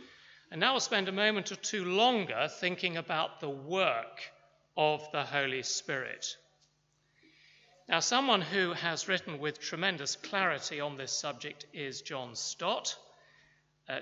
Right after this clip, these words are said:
John Stott is in heaven now, but for many years he was rector of a very large church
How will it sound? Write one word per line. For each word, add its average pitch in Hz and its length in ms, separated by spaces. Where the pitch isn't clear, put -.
John 151 240
Stott 147 340
is 135 140
in 127 100
heaven 135 460
now, 160 380
but - 200
for - 100
many 175 320
years 147 500
he 147 120
was 135 220
rector 151 380
of - 200
a 139 80
very 156 260
large 127 380
church - 500